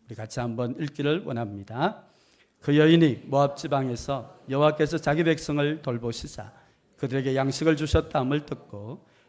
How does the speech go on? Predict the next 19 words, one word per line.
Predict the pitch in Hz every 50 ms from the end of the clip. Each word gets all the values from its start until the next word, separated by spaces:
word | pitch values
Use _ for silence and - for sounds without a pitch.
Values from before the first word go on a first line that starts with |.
| _ -
이에 | - 139 139 135 127 131
두 | 135 135 131
며느리와 | 131 147 160 156 156 151 156 151 151
함께 | 156 175 180 175 - 151
일어나 | 123 131 135 135 120 117 110 98 - - - - _ _ _ _
모압 | - 120 123 131 139 135 -
지방에서 | - - 123 135 127 123 123 120 117 - 139 143 170 - - -
돌아오려 | - 127 123 120 117 110 104 107 127 147 175 220 - - - _
하여." | - - 107 95 95 107 117 107 98 113 _ _ _ _ _ _ _
아멘. | 101 98 98 101 107 110 98 90 90 101 117 123 123 _ _ _ _ _ _ _ _ _ _ _ _ _ _ _ _ _ _ _ -
나오미로 | 147 151 160 170 175 175 170 170
하여금 | 165 160 151 143 147 160 147 123 104 104 -
회복에 | - 170 151 156 156 160 156
대한 | 160 151 123 127 135 131 110 95 92 - _
소망을 | - - 143 143 151 151 151 156 151
갖게 | 151 143 135 - 151
한 | 131 131
것이 | 123 127 123 - 185
무엇인가요? | 151 117 113 113 - - - 107 98 101 95 92 95 123 175 233 _ _